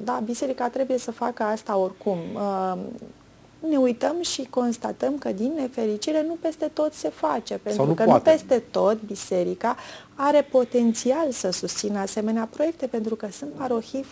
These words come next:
Speaker 1: foarte necăjite. Uitați-vă și aici în Sib-, Țigla-, în, uh, Sibiu. Este parohia din Țiglare, este parohia din Broscărie, care și-ar dori să obțină venituri de la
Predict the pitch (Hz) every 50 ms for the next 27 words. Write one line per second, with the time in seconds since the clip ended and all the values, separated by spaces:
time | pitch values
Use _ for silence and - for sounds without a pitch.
0 | - - - 233 202 208 - - - 233 226 226 233 226 - 262 254 247 302 302
1 | - - 196 202 202 - 220 226 226 - 208 196 202 196 - - 208 196 208 208
2 | - - 233 226 220 - - 226 208 - - 226 - - - - - 254 226 220
3 | 277 302 - - - - - - 233 226 220 220 220 220 220 - - 254 233 269
4 | 285 240 190 - - - - - - - - 247 240 233 - 240 233 - 220 214
5 | 214 208 190 - 240 233 220 208 226 233 233 226 - 247 220 226 262 294 294 294
6 | - - 208 - - 208 - - 208 208 208 208 - - 240 226 220 208 226 226
7 | 220 220 220 220 - - - 247 254 277 285 269 240 - 208 208 202 202 190 -
8 | - - 214 202 202 214 208 208 240 269 285 339 349 339 311 - - - - -
9 | - - - - - 277 254 233 226 - - - 262 262 247 240 226 202 208 208
10 | 202 208 214 226 226 220 - - 214 208 202 196 196 185 208 214 214 208 202 208
11 | 202